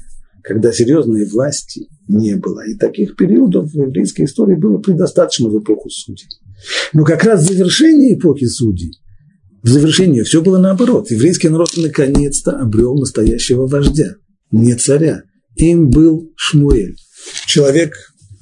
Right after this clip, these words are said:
обладавший колоссальным духовным авторитетом,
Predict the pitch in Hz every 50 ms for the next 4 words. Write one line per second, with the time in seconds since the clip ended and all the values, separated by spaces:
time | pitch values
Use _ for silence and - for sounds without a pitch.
0 | - - - - - - - 135 127 127 135 123 135 143 135 - 135 - - 151
1 | 143 127 120 - - 156 151 143 123 117 113 107 117 - - 123 113 110 107 98
2 | 90 90 - - - - - - - - - - - _ _ - 107 - - 139
3 | 113 113 101 - 143 143 - - 202 196 196